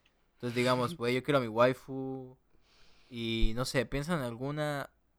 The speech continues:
Speaker 1: piensen en alguna morra de un anime que nunca van a ver en su vida, porque si alguien los ve viendo ese anime, les daría pena y quisiera morir
Speaker 2: <laughs> Ok.
Speaker 1: en ese momento.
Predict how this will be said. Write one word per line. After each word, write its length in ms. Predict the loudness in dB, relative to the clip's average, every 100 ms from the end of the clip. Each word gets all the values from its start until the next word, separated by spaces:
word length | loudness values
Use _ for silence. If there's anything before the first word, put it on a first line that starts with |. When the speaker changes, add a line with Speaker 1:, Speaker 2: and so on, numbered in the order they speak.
| _ _ _ _
Speaker 1:
piensen 320 | -4 -2 -2
en 80 | -4
alguna 320 | -4 -4 -6
morra 380 | -2 0 2 2
de 60 |
un 100 | 0
anime 320 | -2 -4 -4 -6
que 100 | -8
nunca 300 | -8 -4 -2
van 120 | -2
a 60 |
ver 100 | -2 -2
en 60 |
su 180 | -4 -6
vida, 260 | -6 -4 -6
porque 340 | -8 -16 -20
si 160 | -16 -12
alguien 340 | -10 -8 -8
los 320 | -10 -14 -16 -10
ve 220 | -8 -8
viendo 420 | -10 -14 -12 -12
ese 280 | -12 -12 -14
anime, 440 | -14 -14 -14 -14
les 200 | -14 -14
daría 420 | -12 -10 -8 -8 -8
pena 340 | -10 -10 -12 -16
y 40 |
quisiera 340 | -18 -14 -12 -12
morir 400 | -14 -12 -12 -12
Speaker 2:
<laughs> 140 | -14
Ok. 60 | -14
Speaker 1:
en 60 | -12
ese 160 | -12
momento. 520 | -12 -10 -12 -10 -10